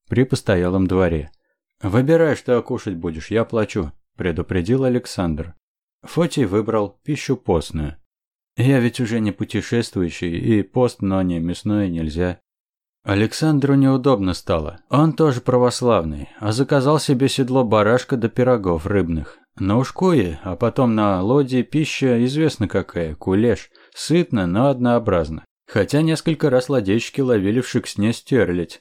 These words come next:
рыбку царскую, варили уху с перцем и лучком. Фотий поел, поблагодарил Александра, встал.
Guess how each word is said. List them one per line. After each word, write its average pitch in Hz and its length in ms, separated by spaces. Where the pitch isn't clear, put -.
рыбку 123 440
царскую, 85 520
варили 123 520
уху 107 320
с - 80
перцем 113 480
и - 20
лучком. 87 560
Фотий 143 420
поел, 107 520
поблагодарил 92 760
Александра, 101 800
встал. - 500